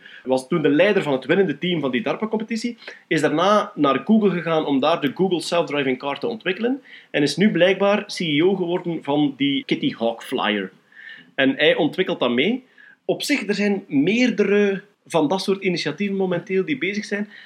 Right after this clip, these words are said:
En wat dat ze allemaal verbindt is, ze zijn elektrisch, ze zijn een beetje drone-technologie, meerdere rotoren. Ze hebben een vertical take-off, hè, dus ze gaan omhoog. En ze zijn grotendeels zelfvliegend. Ehm, bij Uber zijn ze volledig zelfvliegend, dus moet je als bestuurder zelfs niets doen, maar gewoon je bestemming ingeven.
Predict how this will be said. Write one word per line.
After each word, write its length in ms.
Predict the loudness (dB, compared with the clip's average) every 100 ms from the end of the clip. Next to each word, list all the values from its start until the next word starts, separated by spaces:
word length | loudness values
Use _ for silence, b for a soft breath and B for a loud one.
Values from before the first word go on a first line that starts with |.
| B -2
En 240 | 0 0
wat 120 | 0
dat 100 | 0
ze 80 | -2
allemaal 360 | -2 0 2 0
verbindt 400 | 0 0 0 0
is, 180 | -2 -2
ze 180 | -6
zijn 180 | -2 0
elektrisch, 680 | 0 0 0 -2 -4 -4 -6
ze 160 | -12 -6
zijn 160 | -2
een 60 | -2
beetje 300 | -2 -4 -2
drone-technologie, 880 | 2 2 2 0 -2 -2 0 0 0
meerdere 400 | 2 2 2 0
rotoren. 560 | -2 -2 -2 0 -2 B B B -4
Ze 120 | 0
hebben 340 | 4 2 2
een 120 | 0
vertical 460 | 2 2 2 0 0
take-off, 420 | 0 0 -2 -4
hè, 100 | -8
dus 140 | -10 -10
ze 100 | -6
gaan 200 | -4 -4
omhoog. 480 | -2 0 0 -4 -14 B B B B
En 160 | 0 0
ze 120 | 0
zijn 380 | 0 2 2 0
grotendeels 800 | 0 2 2 0 2 2 0 -8
zelfvliegend. 1200 | -6 0 0 -2 -10 -4 0 0 0 -12 -20 -20 b b b b -2
Ehm, 340 | 2 2 2 0
bij 180 | -2 0
Uber 300 | 2 2 2
zijn 160 | 0
ze 80 | -2
volledig 300 | 0 0 -2
zelfvliegend, 540 | -6 -8 -6 -4 -4 -6
dus 140 | -6
moet 120 | -2
je 60 | 0
als 160 | -2
bestuurder 420 | -4 -4 2 2 2
zelfs 260 | -2 -2
niets 180 | -4 -2
doen, 160 | -2 -2
maar 100 | -2
gewoon 160 | 0
je 60 | 0
bestemming 400 | -2 -6 -4 -4
ingeven. 440 | -4 -6 -10 -10